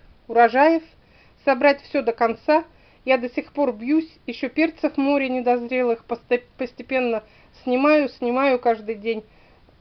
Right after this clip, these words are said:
выпотрашиваю, высушиваю. Ещё томаты, одна теплица не убрана. Но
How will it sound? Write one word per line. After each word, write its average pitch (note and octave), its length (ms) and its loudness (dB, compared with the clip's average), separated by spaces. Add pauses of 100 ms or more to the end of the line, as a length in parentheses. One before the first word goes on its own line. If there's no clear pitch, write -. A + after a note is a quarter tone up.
(240)
выпотрашиваю, A#3+ 1000 2
высушиваю. G#3+ 840 -6
Ещё C4 280 -2
томаты, D4+ 520 2
одна C4 280 0
теплица C4 520 -10
не A#3 160 -2
убрана. G#3+ 520 -4 (880)
Но D#4+ 400 4